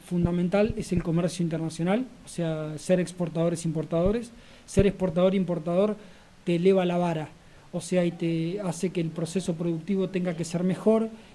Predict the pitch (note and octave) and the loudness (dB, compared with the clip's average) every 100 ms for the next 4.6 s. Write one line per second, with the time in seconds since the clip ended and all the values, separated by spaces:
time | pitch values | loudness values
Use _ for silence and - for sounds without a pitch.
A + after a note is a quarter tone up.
0 | - D#3+ E3 - E3+ F#3 F3+ E3 E3+ D#3+ | -8 -4 -2 0 2 4 2 0 0 0
1 | D#3 F3 F#3 - F3 E3 D#3+ - E3 E3 | 0 2 0 0 -2 -2 -4 -2 0 2
2 | E3 D#3+ D#3+ D#3+ E3+ F#3 F3+ D3+ D#3 D3 | 2 0 -2 0 2 2 -2 -4 -4 -4
3 | D3+ F#3+ E3 C#3+ D#3+ F3+ - F3 E3+ E3 | -6 -8 -8 -6 -6 -4 -2 0 0 2
4 | E3 E3+ F3+ F3+ G3+ G3 | 2 2 2 2 -2 -2